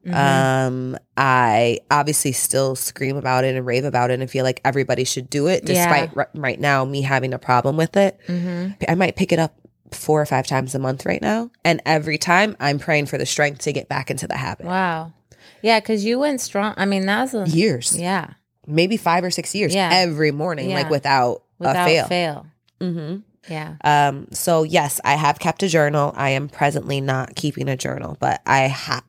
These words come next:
Speaker 2: I have to find a way to get back.
Speaker 1: Yeah.
Speaker 2: Yeah.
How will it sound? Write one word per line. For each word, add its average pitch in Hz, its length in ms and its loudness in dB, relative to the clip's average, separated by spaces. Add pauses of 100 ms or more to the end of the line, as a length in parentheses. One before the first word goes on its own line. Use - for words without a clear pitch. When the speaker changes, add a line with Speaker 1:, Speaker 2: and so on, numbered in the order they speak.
Speaker 2:
I 147 140 2
have 131 320 -6
to - 80 -6
find - 260 -4
a 123 40 -6
way 82 120 -6
to - 80 -10
get - 180 -12
back. - 400 -12
Speaker 1:
Yeah. 160 260 -6 (680)
Speaker 2:
Yeah. - 220 -12